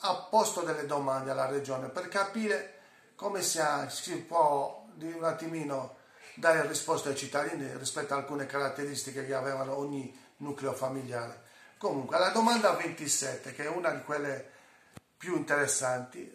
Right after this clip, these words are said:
rispondono in questo modo. Fanno un esempio tipico, una famiglia di tre persone, una fam-, un nucleo familiare di tre persone. In questo nucleo familiare sono presenti due adulti che uno di questi prende la pensione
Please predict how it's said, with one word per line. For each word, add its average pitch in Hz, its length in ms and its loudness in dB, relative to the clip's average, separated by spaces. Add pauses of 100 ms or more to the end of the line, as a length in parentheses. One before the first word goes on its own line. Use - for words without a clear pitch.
rispondono 208 500 2
in 170 80 -4
questo 147 280 -2
modo. 120 440 -8 (840)
Fanno 196 280 6
un 180 80 2
esempio 196 520 4
tipico, 127 380 -10
una 165 160 2
famiglia 214 320 6
di - 120 -2
tre 156 200 2
persone, 120 720 -4 (360)
una 156 200 2
fam-, 185 200 -2
un 196 40 -4
nucleo 208 240 2
familiare 180 380 0
di - 40 -6
tre 135 140 -2
persone. 123 480 -6 (280)
In 156 100 -12
questo 202 260 2
nucleo 208 320 2
familiare 208 380 6
sono 170 260 0
presenti 131 760 -6 (800)
due 233 560 8
adulti 214 580 2
che 147 100 0
uno 214 340 4
di 220 100 2
questi 240 460 6
prende 175 720 2
la 160 160 0
pensione 220 920 0